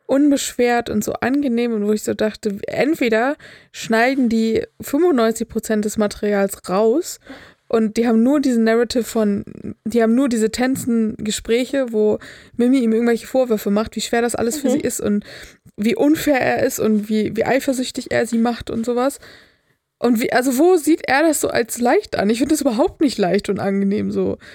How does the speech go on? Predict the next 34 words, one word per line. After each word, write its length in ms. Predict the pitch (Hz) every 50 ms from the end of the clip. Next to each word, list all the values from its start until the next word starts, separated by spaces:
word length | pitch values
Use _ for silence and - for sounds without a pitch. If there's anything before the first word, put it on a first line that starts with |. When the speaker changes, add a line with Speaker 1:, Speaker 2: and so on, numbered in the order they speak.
| - - -
Speaker 1:
Ich 60 | -
find 160 | 269 262 254
das 140 | 247 240 208
Speaker 2:
Nein. 100 | 185 226
Speaker 1:
beim 80 | 240
Zugucken 380 | - - - - - 220 - 185
Speaker 2:
Ich 100 | 202 -
Speaker 1:
schon 120 | - 302 - 220
Speaker 2:
find 40 |
Mimi, 440 | 277 349 330 359 381 392 392 359 - -
Speaker 1:
irgendwie 40 | 262
Speaker 2:
Mimi 400 | 262 277 320 330 415 415 392 - -
allgemein 460 | 277 294 294 330 302 277 269 277 277 254
sehr 320 | 247 262 269 269 269 -
unangenehm. 800 | - 247 240 220 202 208 196 156 175 160 135 110 104 117 - - -
Speaker 1:
Ja, 420 | - 226 220 196 185 - - 226 226 - _ - -
anstrengend 420 | - 214 214 - - - 277 285 -
Speaker 2:
Vielleicht 120 | 359 339 320
krieg 100 | 381 392
ich, 60 | 392
Speaker 1:
einfach. 140 | - - -
Speaker 2:
vielleicht 220 | - 285 285 -
krieg 220 | - - - 302 302 -
ich 80 | -
es 60 | - -
ja 80 | 269
hin, 320 | 294 285 269 262 262 262 - - -
von 160 | - 285 233
ihr 140 | 214 226 226
geblockt 440 | 226 226 202 196 180 214 - - -
zu 120 | 220 196
werden 260 | 202 - - - -
auf 120 | - 247 -
Instagram. 580 | - - - - - - - - - - 269